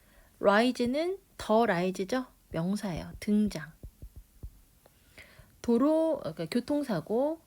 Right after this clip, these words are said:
그다음에 premature 조기.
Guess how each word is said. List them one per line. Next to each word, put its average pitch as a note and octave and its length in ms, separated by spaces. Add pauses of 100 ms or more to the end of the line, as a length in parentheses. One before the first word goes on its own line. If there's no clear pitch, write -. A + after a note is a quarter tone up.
(100)
그다음에 E3+ 380
premature C4 1200
조기. F#3 420